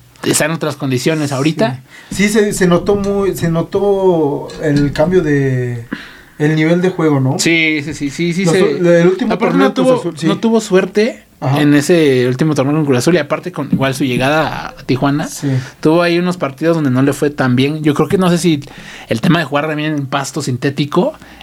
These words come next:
Speaker 1: ahí también cambia. Lo que
Speaker 2: Sí,
Speaker 1: me decía
Speaker 2: sí,
Speaker 1: Toño,
Speaker 2: sí.
Speaker 1: dice, "No, güey, sí, sí que nos cambia".
Speaker 2: Sí, porque es pegarle de, a la, a la
Speaker 1: Sí.
Speaker 2: bola de manera diferente.
Speaker 1: Ujú.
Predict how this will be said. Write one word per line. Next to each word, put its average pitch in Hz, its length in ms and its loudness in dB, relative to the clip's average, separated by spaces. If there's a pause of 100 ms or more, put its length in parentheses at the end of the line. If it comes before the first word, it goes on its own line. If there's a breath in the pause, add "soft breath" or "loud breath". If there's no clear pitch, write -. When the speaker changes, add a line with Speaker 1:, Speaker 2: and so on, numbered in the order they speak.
Speaker 1:
ahí 131 180 -2
también 127 300 -6
cambia. 208 400 0
Lo 165 100 0
que 185 140 -2
Speaker 2:
Sí, 196 60 -2
Speaker 1:
me 175 80 4
decía 139 240 0
Speaker 2:
sí, 131 60 -12
Speaker 1:
Toño, 208 180 0
Speaker 2:
sí. 208 80 2
Speaker 1:
dice, 175 120 4
"No, - 140 -10
güey, - 160 -10
sí, 123 180 -10
sí 117 140 -12
que 131 100 -4
nos 139 140 2
cambia". 247 520 -2
Speaker 2:
Sí, 185 140 0
porque 170 280 0
es 175 240 0
pegarle 160 420 2
de, 170 100 4
a 156 100 2
la, 135 120 -4
a 151 60 0
la 135 200 4
Speaker 1:
Sí. 139 200 4
Speaker 2:
bola 165 180 4
de 214 100 2
manera 156 320 -2
diferente. 143 480 -2
Speaker 1:
Ujú. 143 420 4